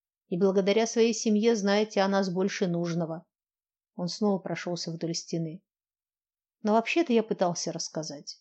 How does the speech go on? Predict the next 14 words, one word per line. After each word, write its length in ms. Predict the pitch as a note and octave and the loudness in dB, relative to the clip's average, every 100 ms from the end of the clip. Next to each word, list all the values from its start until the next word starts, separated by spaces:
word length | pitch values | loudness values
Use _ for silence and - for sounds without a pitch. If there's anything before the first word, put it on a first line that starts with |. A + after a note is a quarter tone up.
| _ | _
не 140 | G3+ A#3 | 2 4
раз 260 | C4 - | 2 0
и 60 | E3+ | -4
не 120 | D#3+ | -4
два. 300 | D#3+ D#3 - _ _ _ _ _ _ | -4 -8 -8 _ _ _ _ _ _
Но 80 | A#3+ | 2
меня 200 | B3+ B3 | 4 4
каждый 340 | A#3 A3 A#3+ | 2 2 2
раз 220 | A#3 A#3+ | 2 0
называли 380 | G3 F3+ F#3 F3 | -2 0 0 0
безумцем 580 | E3+ F#3+ G3 A#3 - D#3+ | 0 -2 0 0 0 -4
и 40 | |
хотели 420 | - E3+ F#3 F3 F3 | -2 -2 0 0 2
изолировать. 680 | F3 F3+ E3 D3+ D3 - | 2 2 0 -2 -12 -18